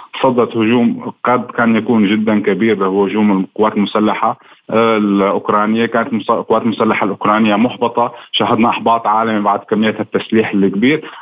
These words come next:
حاليا الأولوية بشكل أو بآخر هي تحرير الأراضي يلي هو موجودة على،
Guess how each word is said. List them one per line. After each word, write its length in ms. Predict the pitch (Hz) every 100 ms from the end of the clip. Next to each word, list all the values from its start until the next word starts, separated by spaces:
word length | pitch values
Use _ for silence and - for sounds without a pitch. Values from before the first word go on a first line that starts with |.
| -
حاليا 440 | 123 139 143 139
الأولوية 800 | 139 117 127 117 123 131 131 131
بشكل 420 | 117 - 131 120
أو 140 | 104 101
بآخر 480 | 107 110 127 120 117
هي 380 | 120 120 117 - - -
تحرير 440 | 113 101 127 127 117
الأراضي 800 | 95 113 113 113 117 117 101 104
يلي 240 | 101 95 117
هو 340 | 113 110 107 -
موجودة 520 | 101 101 104 110 113
على، 320 | 95 101 110